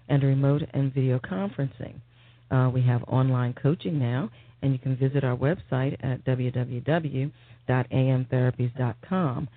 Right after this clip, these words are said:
I welcome your participation in my blog, subscription to the newsletter, downloading radio programs,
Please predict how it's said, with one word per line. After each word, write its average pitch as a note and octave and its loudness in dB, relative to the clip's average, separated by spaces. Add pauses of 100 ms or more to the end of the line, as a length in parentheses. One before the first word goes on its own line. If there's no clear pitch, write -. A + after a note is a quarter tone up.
(280)
I F3+ 2
welcome F#3+ 2
your D3+ 2
participation C3+ 0
in C3 0
my B2 -4
blog, C#3+ 2 (360)
subscription C3 -2
to A#2 2
the B2 0
newsletter, C#3+ 4 (300)
downloading C3+ 6
radio D3 4
programs, C#3 2